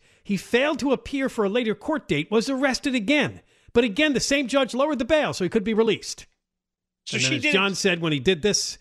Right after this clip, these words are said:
Speaker 1: crime, he didn't want to be caught, and that's why he died in the shootout.
Speaker 2: So she gave him a break even after he jumped bail the first time?
Speaker 1: That's what it, that's what it says in this news story,
Speaker 2: Well, what the
Speaker 1: yes.
Speaker 2: hell? Is she insane?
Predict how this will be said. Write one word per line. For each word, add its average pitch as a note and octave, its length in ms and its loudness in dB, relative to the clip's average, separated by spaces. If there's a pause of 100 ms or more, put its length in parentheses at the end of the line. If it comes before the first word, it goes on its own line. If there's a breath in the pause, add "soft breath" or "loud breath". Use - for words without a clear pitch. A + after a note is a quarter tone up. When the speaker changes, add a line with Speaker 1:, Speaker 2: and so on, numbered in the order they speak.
(220 soft breath)
Speaker 1:
crime, C#3 420 0
he C3 100 -2
didn't D#3+ 160 0
want D#3 140 0
to C3+ 40 0
be B2 120 -4
caught, D#3 420 0
and B2 140 -8
that's C#3 240 -6
why C#3 180 0
he B2 220 -2
died C3+ 280 0
in A2+ 40 -10
the G#2 60 -6
shootout. C3 480 -4
Speaker 2:
So D#4+ 140 0
she E4 200 0
gave D#4+ 280 -2
him D4 140 -6
a B3+ 80 -2
break B3+ 480 -4
even B3+ 280 -6
after C4+ 320 -4
he B3+ 80 0
jumped A#3+ 340 -2
bail A#3+ 220 0
the A3 40 -8
first A3+ 360 -4
time? C#4 340 -2
Speaker 1:
That's C3 280 -8
what D#3+ 120 2
it, D#3+ 180 -4
that's B2 340 -4
what C#3+ 140 0
it D#3+ 120 -2
says E3 280 2
in D3+ 80 0
this D3 160 0
news D3 220 0
story, - 220 0
Speaker 2:
Well, F#2+ 80 -4
what - 140 0
the D#4 60 2
Speaker 1:
yes. C#4 80 2
Speaker 2:
hell? C#4+ 160 0
Is A#3+ 80 -4
she D#4+ 300 0
insane? C#4+ 720 -2